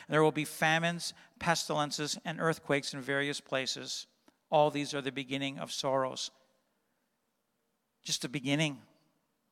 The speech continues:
Listen, folks. We're in the beginning.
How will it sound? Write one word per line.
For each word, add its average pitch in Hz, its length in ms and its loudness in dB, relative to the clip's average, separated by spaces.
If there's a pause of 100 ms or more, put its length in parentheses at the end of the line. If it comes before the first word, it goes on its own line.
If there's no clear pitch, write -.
(300)
Listen, 143 300 -2
folks. - 480 -6 (4000)
We're 156 140 4
in 160 80 4
the 143 80 0
beginning. 139 480 -2